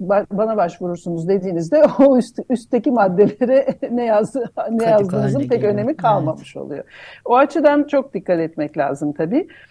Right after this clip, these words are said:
Speaker 1: E, Sedef Adası bağlamında konuşursam, siz yine koruma özelliğimizi söylemiştiniz.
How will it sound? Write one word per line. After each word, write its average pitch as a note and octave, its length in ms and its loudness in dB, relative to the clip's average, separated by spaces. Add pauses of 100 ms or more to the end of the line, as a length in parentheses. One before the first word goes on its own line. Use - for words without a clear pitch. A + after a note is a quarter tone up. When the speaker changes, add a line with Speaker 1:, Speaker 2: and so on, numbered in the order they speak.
(240)
Speaker 1:
E, F#3+ 180 2
Sedef C#4+ 320 0
Adası A#3+ 440 0
bağlamında F3+ 540 2
konuşursam, F3+ 680 -4
siz F3 240 -6
yine E3+ 260 -2
koruma F3 340 -4
özelliğimizi E3+ 840 -4
söylemiştiniz. D#3 840 -4